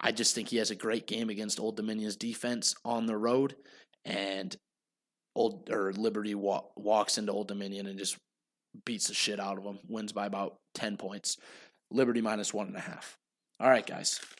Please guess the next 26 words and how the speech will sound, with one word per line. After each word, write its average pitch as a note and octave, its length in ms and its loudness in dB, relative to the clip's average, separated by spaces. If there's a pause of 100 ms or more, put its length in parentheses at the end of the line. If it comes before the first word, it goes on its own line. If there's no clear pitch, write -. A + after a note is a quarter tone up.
(1000)
I G2 100 -8
believe A#2+ 400 2
that A2+ 180 2
is G2+ 120 0
everything A2 400 -2
I G#2 120 -2
have A#2 320 0
for C#3 160 -4
you. D3 340 4 (1800)
Nice A#2+ 460 2 (240)
thirty-minute A2+ 500 2
episode. B2 520 2
I G#2 100 -2
coulda A#2 260 0
went A2 180 -2
a G2+ 40 -4
lot G#2+ 280 2
longer. A2+ 400 -2
I A2+ 60 0
had G#2 100 -2
more G2+ 180 -6
stuff G#2 280 -2
to - 100 -14
talk G#2+ 340 -2
about, G#2+ 440 -4
but G#2 200 -10